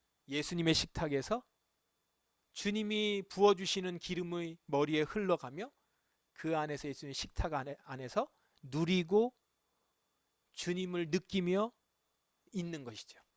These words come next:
이 예배의 모습이더라고요. 이 시편 이십삼 편의 모습을 보니까.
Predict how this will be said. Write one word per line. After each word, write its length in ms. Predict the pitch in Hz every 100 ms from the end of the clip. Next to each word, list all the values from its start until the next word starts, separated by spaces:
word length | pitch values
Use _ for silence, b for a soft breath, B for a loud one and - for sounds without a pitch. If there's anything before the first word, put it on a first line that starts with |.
| _ _ _ _ _ _ _ -
이 140 | 208
예배의 260 | 214 185 262
모습이더라고요. 800 | 202 190 190 170 156 135 165 156
이 100 | 131
시편 280 | - - 170
이십삼 280 | 139 - 147
편의 240 | 143 135
모습을 300 | 120 117 131
보니까. 480 | - 120 117 _